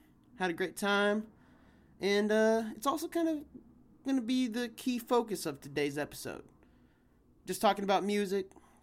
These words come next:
talking about going to live music, concerts, festivals, getting into that. But, uh, yeah, it was great. I hope you guys have had a good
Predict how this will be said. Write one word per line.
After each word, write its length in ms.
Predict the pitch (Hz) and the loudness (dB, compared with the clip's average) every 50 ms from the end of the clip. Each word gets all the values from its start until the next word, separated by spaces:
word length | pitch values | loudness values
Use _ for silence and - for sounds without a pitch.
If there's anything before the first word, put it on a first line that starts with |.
| _ _ _ | _ _ _
talking 240 | - 165 175 170 190 | -10 -10 -6 -4 -2
about 200 | 185 170 165 170 | -2 -2 -2 0
going 200 | 165 185 185 170 | 0 0 0 0
to 80 | 170 170 | 0 0
live 340 | 170 175 175 175 180 170 185 | 2 4 4 4 4 2 2
music, 380 | 185 180 180 170 175 170 - | 2 2 2 2 -2 -4 -4
concerts, 560 | - 185 175 175 170 - - 175 - - - | -2 -2 0 0 0 -2 -4 -4 -6 -6 -10
festivals, 680 | - - 170 175 170 - 160 156 170 160 156 - - - - _ _ _ _ _ _ _ _ _ _ _ _ _ _ _ _ - | -4 -4 -4 -4 -4 -6 -4 -4 -4 -4 -4 -8 -16 -18 -20 _ _ _ _ _ _ _ _ _ _ _ _ _ _ _ _ -6
getting 220 | 170 185 - 180 | -4 -2 0 2
into 240 | 185 185 175 165 151 | 0 0 0 -2 -2
that. 420 | 143 160 160 160 160 165 165 - - - - - _ _ _ _ _ _ _ _ - | 2 4 4 6 6 6 4 2 -2 -12 -20 -20 _ _ _ _ _ _ _ _ -20
But, 320 | - 151 165 165 165 160 | -12 -8 -6 -4 -4 -2
uh, 340 | 165 160 160 160 156 156 160 156 143 - - _ _ _ _ _ _ _ _ _ _ _ - - _ _ _ | -2 -2 -2 -2 -2 -2 -4 -6 -12 -20 -20 _ _ _ _ _ _ _ _ _ _ _ -20 -20 _ _ _
yeah, 220 | - 202 240 240 214 | -6 -4 -2 -2 -2
it 60 | 180 | -4
was 120 | 196 196 185 | -6 -8 -4
great. 380 | - 226 254 262 190 - - - _ _ _ _ _ _ - - - - - - | -2 -2 0 0 0 -2 -6 -14 _ _ _ _ _ _ -20 -20 -20 -16 -8 -2
I 60 | 180 | 0
hope 180 | 220 220 220 - | 0 0 -2 -2
you 260 | 170 180 226 247 254 | 0 2 2 4 4
guys 500 | 240 240 240 247 254 262 262 - - - - | 6 4 4 4 2 0 -2 -6 -12 -10 -10
have 120 | 233 214 | -6 0
had 180 | 240 240 233 226 | 2 2 2 2
a 20 | |
good 340 | 220 202 247 233 202 208 | -2 -4 -6 -6 -6 -10